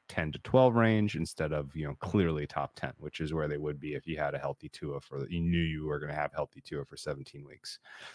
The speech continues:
Skill position group, clearly top ten, best in the A F C East, in my opinion. Uh, interior offensive line, good grade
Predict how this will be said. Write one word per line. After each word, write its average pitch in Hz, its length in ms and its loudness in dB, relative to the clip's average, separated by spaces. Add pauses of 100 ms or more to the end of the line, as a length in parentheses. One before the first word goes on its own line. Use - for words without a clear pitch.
Skill 107 240 6
position 95 420 6
group, 87 260 4
clearly 85 380 2
top 78 300 0
ten, 76 380 -2 (340)
best 85 240 0
in 85 100 4
the 80 200 2
A 78 120 0
F 76 80 -2
C 78 160 -4
East, 71 460 -6
in 73 60 -4
my 67 120 -4
opinion. 82 420 -8 (560)
Uh, 76 260 2
interior 92 500 6
offensive 85 440 2
line, 80 340 2
good 76 220 -2
grade 78 460 0